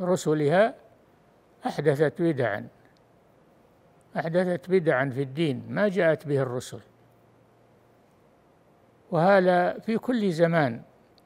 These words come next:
يحدث هذا. إذا اندرست آثار الرسالة جاءت البدع، ولهذا: "وإياكم ومحدثات الأمور".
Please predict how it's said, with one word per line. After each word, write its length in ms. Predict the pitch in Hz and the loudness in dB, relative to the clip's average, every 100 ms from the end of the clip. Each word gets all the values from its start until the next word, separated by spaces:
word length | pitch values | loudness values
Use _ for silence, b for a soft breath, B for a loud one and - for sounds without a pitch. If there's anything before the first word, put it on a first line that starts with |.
| _ _ _ _ _ | _ _ _ _ _
يحدث 440 | 175 185 160 151 170 | 0 0 -2 -2 2
هذا. 520 | 151 160 120 113 - - _ _ _ _ _ _ _ _ _ - | 6 6 4 -2 -10 -18 _ _ _ _ _ _ _ _ _ -8
إذا 540 | 147 139 147 139 165 | -2 2 4 2 -2
اندرست 800 | 170 147 190 180 160 156 - - - _ _ _ _ - | -4 2 4 4 4 0 -2 -8 -20 _ _ _ _ -4
آثار 440 | 147 127 165 156 | -2 2 2 2
الرسالة 640 | 143 143 131 160 139 139 170 - - _ _ _ _ _ _ - | 0 -4 -2 0 2 2 -2 -4 -20 _ _ _ _ _ _ -2
جاءت 380 | 269 262 160 - | 4 6 4 2
البدع، 400 | 143 143 123 104 - _ _ _ _ _ _ _ _ _ _ _ _ _ _ _ _ _ _ - | -4 -4 -4 -6 -8 _ _ _ _ _ _ _ _ _ _ _ _ _ _ _ _ _ _ -6
ولهذا: 760 | 156 147 151 170 147 156 165 - - _ _ _ _ _ _ _ _ _ _ _ _ _ _ _ | -2 2 4 4 4 4 2 -2 -20 _ _ _ _ _ _ _ _ _ _ _ _ _ _ _
"وإياكم 720 | 180 160 156 185 196 196 165 | 0 2 4 6 6 4 0
ومحدثات 680 | 156 147 127 139 143 156 - | 0 -2 -2 -2 0 -2 -2
الأمور". 380 | 143 139 135 | -4 -4 -4